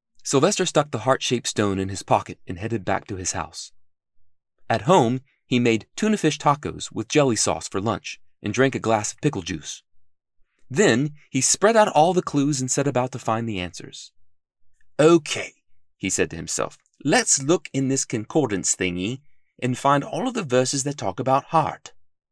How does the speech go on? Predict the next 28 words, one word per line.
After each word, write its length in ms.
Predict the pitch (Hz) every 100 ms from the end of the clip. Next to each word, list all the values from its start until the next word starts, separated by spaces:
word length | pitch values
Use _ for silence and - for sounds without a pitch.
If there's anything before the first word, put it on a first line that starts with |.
| - - _ _ _ - _ _ _ - - -
There 140 | 156
were 100 | 151
a 80 | 123
lot 240 | 117 113
of 80 | 95
them. 180 | - - _ _ - - _ _ _
He 100 | 123
wrote 220 | 131 151
down 240 | 147 131 117 -
all 260 | 147 160
the 120 | 180
references 520 | 139 139 - 113 98 95
on 120 | 95
a 60 |
piece 240 | - 113 -
of 100 | -
paper. 360 | 98 82 - _ _ _ - _ - - -
Then 300 | 110 226 214
he 140 | 156
looked 200 | 135 135
up 120 | 143
the 80 | 139
word 260 | 104 107 107
stone, 480 | - 123 92 78 - - - -
and 100 | 117
he 60 |
wrote 220 | 113 127 98
down 220 | 117